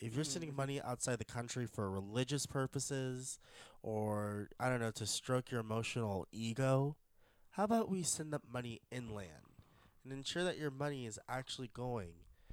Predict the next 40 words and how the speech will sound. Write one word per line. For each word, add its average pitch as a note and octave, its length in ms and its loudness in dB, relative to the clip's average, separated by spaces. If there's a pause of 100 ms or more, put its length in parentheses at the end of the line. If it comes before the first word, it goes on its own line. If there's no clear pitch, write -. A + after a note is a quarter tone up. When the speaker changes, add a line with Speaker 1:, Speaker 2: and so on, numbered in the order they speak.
(180)
Speaker 1:
to A#2+ 100 -8
help A#2 180 -2
young A#2+ 320 -4
people G2 600 -8
in A#2+ 100 -8
your B2+ 140 -6
backyard A#2 840 -4
that A#2 140 -12
could G2+ 140 -16
use G#2 280 -6
assistance? - 840 -8 (500)
That's C3+ 160 2
all C3 160 4
I A2 60 4
would G2 140 -2
like F#2+ 180 -6
to G2+ 100 -10
say. F2+ 340 -4 (1800)
Speaker 2:
Hmm, G2+ 100 -4 (300)
let F#2 100 -4
me F2 80 -6
see - 180 -10
what E2+ 140 -12
I E2+ 100 -8 (100)
got E2+ 140 -10
Speaker 1:
That's - 140 0
Speaker 2:
here. E2 100 -8
Speaker 1:
crazy C3 640 0
as A#2+ 100 2
shit, - 400 2
man. G#2 500 -2 (520)
That C3 140 4
is A2+ 100 4
some G2+ 180 -4
crazy A#2 460 -2
shit. F#2+ 380 -2 (2000)
That's - 160 -20
actually A#2+ 240 -10
quite G#2+ 240 0
upsetting. F#2+ 520 -4